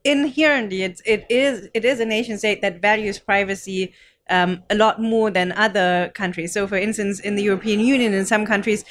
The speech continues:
you, you can't, um, transact, you're not allowed to do transactions over a thousand euros, uh, in, in, in cash. And in America, of course,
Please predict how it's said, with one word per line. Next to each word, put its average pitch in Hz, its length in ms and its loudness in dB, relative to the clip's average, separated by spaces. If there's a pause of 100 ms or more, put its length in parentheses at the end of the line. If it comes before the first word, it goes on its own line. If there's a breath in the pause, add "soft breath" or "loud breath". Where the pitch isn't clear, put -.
(200 loud breath)
you, 220 140 0 (140)
you 226 140 2
can't, 226 640 2
um, 190 420 0 (240 soft breath)
transact, 196 720 -2 (200)
you're 226 180 0
not 254 160 4
allowed 226 240 2
to 226 60 -12
do 208 140 -10
transactions 196 580 -4
over 190 180 -2
a 185 40 2
thousand 185 400 0
euros, 175 600 0 (220)
uh, 190 300 2
in, 190 260 0
in, 180 260 -2
in 180 180 0
cash. 208 460 -2 (240 soft breath)
And 214 180 0
in 208 300 -2
America, 220 360 2
of 196 120 -2
course, 269 280 -2